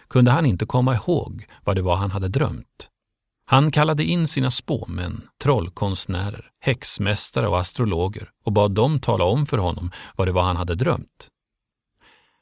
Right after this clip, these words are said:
"Jag hade en fruktansvärd mardröm, men jag kan inte minnas den", sa han när de kommit in till honom. "Den bekymrar mig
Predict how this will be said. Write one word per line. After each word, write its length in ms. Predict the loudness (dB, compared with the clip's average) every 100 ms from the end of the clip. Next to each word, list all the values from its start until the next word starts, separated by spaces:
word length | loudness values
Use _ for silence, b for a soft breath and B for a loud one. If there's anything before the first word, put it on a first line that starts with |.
| b b b
"Jag 100 | 4
hade 200 | 6 6
en 80 | 4
fruktansvärd 640 | 2 0 2 2 4 4
mardröm, 560 | 4 4 2 0 0 -6 _ _ _ 0
men 120 | 2
jag 120 | 4
kan 140 | 4
inte 200 | 2 2
minnas 360 | 2 2 2 -2
den", 240 | -2 -6 -12 _ _ _ _
sa 240 | -6 -6
han 220 | -6 -12 -14 _ _
när 60 | -2
de 120 | 0
kommit 280 | 0 -2 -2
in 160 | -4 -6
till 160 | -8
honom. 200 | -10 -12 -16 _ _ _ _ -20 B B
"Den 200 | 4 4
bekymrar 460 | 4 4 4 4
mig 260 | 0 -4 -10